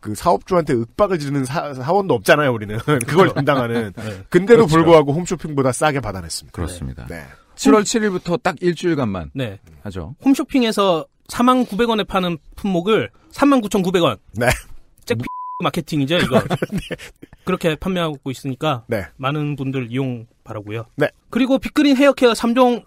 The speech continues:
Speaker 2: 있지 않습니까?
Speaker 1: 아,
Speaker 2: 샴푸,
Speaker 1: 네.
Speaker 2: 트리트먼트, 헤어팩.
Speaker 1: 네.
Speaker 3: 예.
Speaker 2: 을 구천팔백 원에 판다고 합니다.
Speaker 1: 그렇습니다.
Speaker 2: 그리고 나머지 물품도 상반기 세일에 들어갔고요.
Speaker 1: 네.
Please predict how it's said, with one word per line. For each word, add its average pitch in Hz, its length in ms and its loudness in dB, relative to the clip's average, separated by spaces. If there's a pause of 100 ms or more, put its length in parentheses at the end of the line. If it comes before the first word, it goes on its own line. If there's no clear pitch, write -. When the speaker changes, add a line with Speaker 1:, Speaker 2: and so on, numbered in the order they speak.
(200)
Speaker 2:
있지 208 200 -6
않습니까? 165 560 -2
Speaker 1:
아, 101 60 -4
Speaker 2:
샴푸, 104 300 -2
Speaker 1:
네. 202 60 -4
Speaker 2:
트리트먼트, 185 520 -4
헤어팩. 175 520 0
Speaker 1:
네. 135 180 0
Speaker 3:
예. 76 260 -8 (180)
Speaker 2:
을 233 120 -2
구천팔백 214 540 -2
원에 175 140 -2
판다고 143 280 -4
합니다. 127 440 -4
Speaker 1:
그렇습니다. 120 500 -2 (140)
Speaker 2:
그리고 175 340 -2
나머지 180 560 -2
물품도 151 460 -4
상반기 185 340 -4
세일에 151 300 -6
들어갔고요. 120 640 -4
Speaker 1:
네. 165 180 4